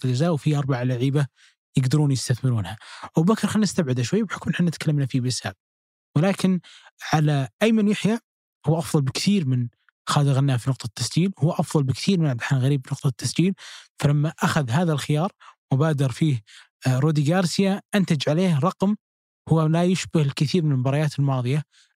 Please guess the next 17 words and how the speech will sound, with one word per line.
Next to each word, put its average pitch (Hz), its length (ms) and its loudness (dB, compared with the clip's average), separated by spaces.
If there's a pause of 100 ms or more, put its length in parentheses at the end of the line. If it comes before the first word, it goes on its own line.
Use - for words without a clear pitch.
اللي 139 160 2
نصر 135 200 -2
فاز 131 340 -2
فيها 135 180 0
بفرق 127 280 -2
هدف 127 240 -2
واحد، 120 300 -2
ألا 190 120 4
وهو 202 300 2 (640)
أول 151 240 2
تسديدتين 143 760 -2
لك 151 280 -2
على 123 140 2
المرمى 151 480 0
هدفين. 120 360 -2 (800)
هذه 151 400 0
كانت 147 320 -2